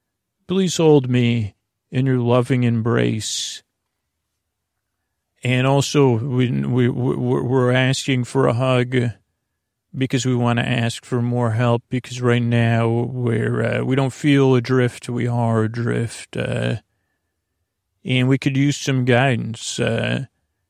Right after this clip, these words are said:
and of course, Morpheus responded, uh, and Morpheus said, uh, like, uh, "Hu-, hug one another for now." And they said, "How could we forget that?"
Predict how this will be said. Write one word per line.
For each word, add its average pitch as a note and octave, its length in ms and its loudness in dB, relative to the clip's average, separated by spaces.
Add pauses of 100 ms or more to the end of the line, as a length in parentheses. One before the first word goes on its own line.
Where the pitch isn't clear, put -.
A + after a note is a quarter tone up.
(340)
and C#3 260 2
of C3+ 100 0
course, G3 320 2
Morpheus D3 600 2
responded, A#2+ 960 -2 (840)
uh, A#2 40 -8
and A#2 320 0
Morpheus C3 280 -2
said, B2 380 -4
uh, B2+ 580 -4
like, B2 280 0
uh, C#3+ 60 -2
"Hu-, B2+ 1000 -2
hug C#3 300 0
one C3+ 180 2
another B2+ 400 2
for A#2 200 -8
now." A#2 840 -2 (160)
And A#2+ 120 -8
they B2+ 60 -4
said, A#2+ 220 -4
"How C3 260 0
could - 160 -4
we B2 160 0
forget A#2+ 560 -4
that?" A#2+ 680 -8